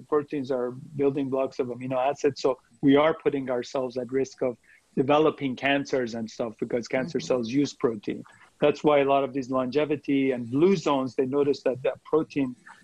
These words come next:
Speaker 1: content of their diet is a lot lower than us. Pea protein, rice protein, hemp protein, uh, from eggs, whey, you know, those are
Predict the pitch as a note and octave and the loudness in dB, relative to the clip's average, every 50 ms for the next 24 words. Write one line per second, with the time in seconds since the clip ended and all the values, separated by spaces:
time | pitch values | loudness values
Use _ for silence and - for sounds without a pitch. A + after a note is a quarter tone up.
0 | _ _ - D#3+ D3 C#3 - - C#3 B2 C#3 C3 A#2+ B2 B2+ A#2+ A#2 B2+ C3 C3+ | _ _ -2 0 0 0 2 -2 -2 0 0 -4 -2 -2 -4 -2 2 2 4 4
1 | C3+ C3 - C3+ A#2 B2 B2 A#2+ B2+ C3 C3 - C3 C3+ C3+ C3 B2 A#2 A#2+ A2+ | 4 2 0 -2 -2 0 0 2 2 2 2 0 0 0 2 2 0 -2 -4 -4
2 | A#2 A2 A2+ - - - _ - - - _ - - - F#3+ F#3+ F3+ - G3 F#3 | -4 -4 -6 -8 -10 -16 _ -20 -20 -20 _ -6 0 4 4 4 4 4 4 6
3 | F#3 F#3 F3+ - - F3 E3+ E3 E3 D#3+ D#3 - - C3 C3+ C#3 D#3 E3 E3 - | 6 6 4 2 2 4 4 6 4 4 2 0 -2 2 4 6 6 4 2 0
4 | - - E3+ E3 D#3 D3 - - D#3 D3+ D3 D3 C#3+ C#3 C3+ B2 - - D3 D#3+ | -4 2 4 4 4 4 0 -2 0 2 2 2 2 0 -2 -6 -8 -2 0 2
5 | D#3 D3+ - _ _ - D#3+ D3+ C#3+ C#3+ - - D3 C#3+ C#3+ C#3 C#3 C3+ C3 _ | 2 0 -2 _ _ 2 2 2 2 0 -4 0 2 4 4 4 2 2 -2 _
6 | _ - - - _ _ - D#3 C#3+ C#3 C3+ C3 - - - D#3 C#3 B2+ C3 - | _ -20 -20 -20 _ _ -2 2 4 6 6 4 2 0 -2 -2 -2 -2 -2 -6
7 | - D3+ D3+ E3 E3 D#3 D#3 D3+ C3+ A#2+ - - C3 B2+ C3 C#3 D3+ D#3 D3+ D3 | -2 0 2 4 4 4 2 0 -2 -6 -14 -12 -6 -2 0 2 4 4 4 4
8 | C#3+ C#3+ C#3+ C#3+ - - C#3+ C#3 C3+ C3+ B2+ B2+ C3 D3 C#3+ D3+ D#3+ E3+ E3 C#3+ | 2 2 -2 -6 -6 -4 -2 -2 0 0 -2 -4 -4 -2 2 2 2 2 2 2
9 | E3+ D#3 D3+ D3 C#3+ C#3 | 2 2 4 4 2 -2